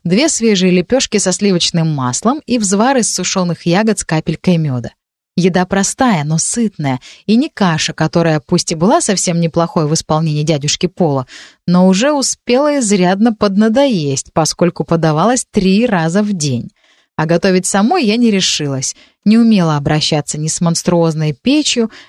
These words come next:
ни со всем остальным. Можно было бы, конечно, попросить старика Райда мне помочь, но, если честно, кроме готовки у меня забот полный рот.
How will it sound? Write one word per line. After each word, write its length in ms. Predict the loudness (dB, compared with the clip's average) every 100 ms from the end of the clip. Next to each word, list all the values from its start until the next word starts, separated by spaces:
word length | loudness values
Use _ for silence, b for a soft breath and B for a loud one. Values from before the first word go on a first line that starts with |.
| B
ни 120 | -4
со 140 | -2 -2
всем 240 | -2 -2
остальным. 640 | -4 -2 -2 -2 -4 -8 _ _ _ _ 2
Можно 320 | 2 4 2
было 200 | 4 2
бы, 80 | 0
конечно, 400 | 0 0 -2 -2
попросить 460 | -2 0 -2 -4
старика 420 | -2 -2 0 0
Райда 280 | 0 0 0
мне 140 | 0 0
помочь, 560 | 2 2 2 0 -4 b b b
но, 80 | 0
если 240 | 2 2 -2
честно, 400 | 0 -2 0 2
кроме 240 | 2 2
готовки 480 | 2 2 0 0 2
у 60 |
меня 180 | 4 4
забот 360 | 2 2 0 -2 _
полный 640 | 0 2 4 2 2 2
рот. 460 | 0 0 0 -2 _